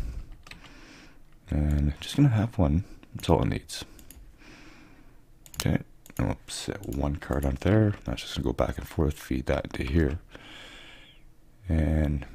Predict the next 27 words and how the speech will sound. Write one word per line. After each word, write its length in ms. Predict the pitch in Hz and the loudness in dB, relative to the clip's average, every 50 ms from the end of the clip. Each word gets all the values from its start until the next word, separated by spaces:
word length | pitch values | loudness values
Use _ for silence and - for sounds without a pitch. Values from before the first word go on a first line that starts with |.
| - - | -2 4
now 240 | 80 87 87 90 | 8 8 10 10
the 80 | - - | 8 6
question 540 | - - - 67 64 - - - - - - | 2 -2 0 0 2 2 2 0 0 0 0
is, 200 | 52 55 - - | -2 -2 -2 -4
'cause 120 | - - | -6 -6
I'm 100 | 62 60 58 | -6 -6 -4
thinking 220 | - 60 - 64 | -2 -2 -2 -2
about 140 | - - - | -2 -4 -4
this 200 | - - - - | -6 -6 -4 0
now, 360 | 78 78 76 69 62 62 64 - - - - - - - - - - - - - - - - - - - - - - - - - - - - - - | 2 2 2 2 0 -2 -6 -10 -14 -20 -20 -20 -20 -20 -20 -20 -20 -20 -20 -20 -20 -20 -20 -20 -20 -20 -20 -20 -20 -20 -20 -20 -20 -20 -18 -8 -4
if 220 | - 62 - - | -4 -4 -4 -4
I 60 | - | -8
can 180 | - - - 65 | -6 -4 -4 -2
actually 400 | 65 52 - - - - - - | 0 0 0 0 -2 -2 -2 -2
get, 260 | - - - - - - _ - - _ - - - - - - - _ _ - - - | -2 -2 -4 -4 -4 -10 _ -20 -20 _ -20 -20 -20 -20 -20 -20 -20 _ _ -2 2 4
uh, 400 | 62 62 67 69 69 67 67 64 64 - - - - - - - - - - - - - - - - - - - - - - - - - - - - - - - - - - - - - - - - - - - - - - - - _ _ _ - - - - - - - - - - - - - - - | 4 4 4 2 2 2 0 -2 -4 -8 -10 -10 -8 -8 -8 -8 -8 -10 -12 -14 -16 -18 -20 -20 -20 -20 -20 -20 -20 -20 -20 -20 -20 -20 -20 -20 -20 -20 -20 -20 -20 -20 -20 -20 -20 -20 -20 -20 -20 -20 -20 -20 -20 -20 -20 -20 -20 _ _ _ -20 -16 -16 -14 -14 -14 -14 -14 -16 -16 -16 -16 -10 -2 2
hang 200 | - 95 80 73 | 4 6 6 6
on, 200 | 71 67 73 71 | 6 4 4 4
it'll 160 | 80 82 78 | 6 4 4
come 200 | - - 64 64 | 4 2 0 0
to 160 | - - - | 0 -2 -6
me. 60 | - - - - - - - - - - - - - | -6 -6 -8 -12 -20 -20 -20 -16 -10 -10 -10 -4 0
The 100 | 65 65 | 0 0
other 140 | - - 78 | 2 2 0
track 320 | - - - - - - | 2 2 2 2 2 -2
in 80 | - - | -4 -4
there, 180 | - - - | -4 -6 -6